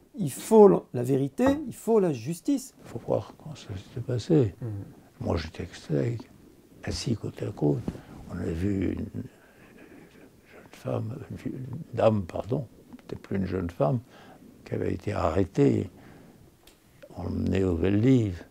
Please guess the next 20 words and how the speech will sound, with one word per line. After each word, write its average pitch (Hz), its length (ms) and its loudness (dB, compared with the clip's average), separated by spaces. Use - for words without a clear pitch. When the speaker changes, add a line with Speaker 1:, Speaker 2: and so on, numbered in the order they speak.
Speaker 2:
qui - 180 -10
racontait - 720 -4
ce - 100 -20
qu'elle 110 200 -2
avait 104 300 -4
connu 92 300 -4
ensuite 117 720 -4
au - 60 -18
Veldiv 101 580 4
et 104 60 -8
dans 95 140 -6
la 90 80 -2
déportation. - 760 -12
Croyez-moi, 104 640 0
après 95 240 -6
ça, 107 200 -6
faire 120 220 -8
des 95 120 -6
meetings 95 460 -8
politiques, 90 760 -6